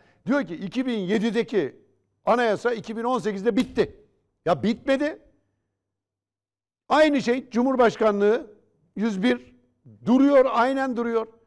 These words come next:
Madde bir, iki, e, seçilebilir, e, üst üste ancak iki kere seçilir. Gerisi daha öncekinden farklılık nedir?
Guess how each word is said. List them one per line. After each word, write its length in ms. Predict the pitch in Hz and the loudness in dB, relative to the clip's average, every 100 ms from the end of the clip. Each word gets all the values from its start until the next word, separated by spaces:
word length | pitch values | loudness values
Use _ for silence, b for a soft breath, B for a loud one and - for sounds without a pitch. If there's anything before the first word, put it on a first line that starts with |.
| _ _ _ _ - | _ _ _ _ -6
Madde 420 | 185 240 190 208 | -2 -2 2 2
bir, 280 | 226 233 - _ _ - - - | 0 -4 -14 _ _ -16 -16 -16
iki, 300 | 202 294 254 | -16 -12 -4
e, 420 | 214 226 202 202 | -4 -4 -12 -12
seçilebilir, 640 | 151 208 208 190 180 156 131 - | -8 -8 -6 -6 -6 -8 -12 -16
e, 300 | 165 156 160 160 | -12 -10 -10 -14
üst 240 | - 175 180 | -14 -16 -18
üste 260 | - 185 180 | -12 -10 -6
ancak 320 | 185 175 - | -6 -6 -10
iki 180 | 170 - | -14 -12
kere 200 | 185 143 | -10 -10
seçilir. 380 | 135 - 107 104 _ | -14 -20 -20 -20 _
Gerisi 560 | 120 226 233 - 330 427 _ _ _ _ _ _ _ _ | -2 -2 -2 -8 -10 -12 _ _ _ _ _ _ _ _
daha 260 | 175 247 285 | -2 0 0
öncekinden 1000 | 254 202 196 208 208 190 180 170 254 311 | -2 -4 -6 -6 -6 -6 -6 -2 -2 -4
farklılık 760 | 202 214 220 226 202 294 - _ _ _ _ | -2 -2 -2 -4 -4 -6 -10 _ _ _ _
nedir? 360 | 247 233 294 | -6 -4 -8